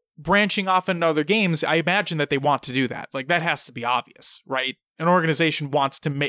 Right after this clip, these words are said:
like, bring in more people, bring in more money. It's a business, so on and so forth. Now, there, we are talking about the most, the, the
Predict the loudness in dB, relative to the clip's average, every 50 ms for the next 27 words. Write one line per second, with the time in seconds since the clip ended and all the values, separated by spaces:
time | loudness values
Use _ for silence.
0 | -4 -2 -4 -4 -4 -2 _ 0 0 2 2 0 0 2 2 2 2 2 2 0
1 | -4 _ _ _ _ 0 0 2 4 4 4 4 4 4 2 0 0 0 -2 -2
2 | -2 -2 0 2 0 0 0 0 -2 -2 -4 -6 -8 -10 -10 -10 -4 0 0 0
3 | 0 0 -2 -2 -2 -2 -2 0 0 0 -2 -2 -2 0 0 -2 0 0 0 0
4 | 0 0 -4 _ _ _ _ _ _ _ _ _ _ _ _ _ _ _ _ _
5 | _ -4 -2 0 2 4 4 4 4 2 2 -2 _ _ _ _ _ _ _ _
6 | _ _ _ _ _ _ _ _ _ _ _ _ _ _ _ _ _ _ _ _
7 | _ _ _ _ _ _ _ 2 4 4 4 2 2 4 4 6 6 4 4 2
8 | 0 -2 -2 -2 -2 -2 -4 0 0 0 0 0 -2 -4 0 2 2 2 2 0
9 | -4 -8 -14 -16 -2 0 2 2 2 0 -4 0 0 0 0